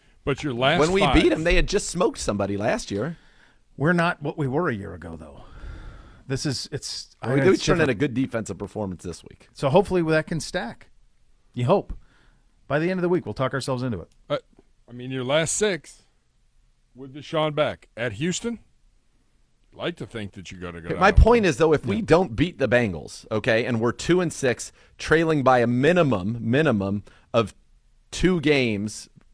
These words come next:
Speaker 2: to, if we lose Bengals, we're down three games to the Bengals, right?
Speaker 3: Yeah, they're, no, Cincinnati's oh and two in the division. Baltimore's two and oh.
Speaker 2: Yeah, but what's their record overall?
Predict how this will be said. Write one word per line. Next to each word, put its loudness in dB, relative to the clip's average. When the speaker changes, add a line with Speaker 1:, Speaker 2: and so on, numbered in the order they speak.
Speaker 2:
to, -2
if -2
we 6
lose 2
Bengals, 4
we're 0
down 2
three -2
games 0
to -6
the -4
Bengals, -2
right? -2
Speaker 3:
Yeah, -2
they're, 2
no, 2
Cincinnati's 0
oh 4
and 0
two 0
in 0
the -2
division. -4
Baltimore's 0
two -6
and -4
oh. -8
Speaker 2:
Yeah, 2
but 4
what's 0
their 2
record 0
overall? -2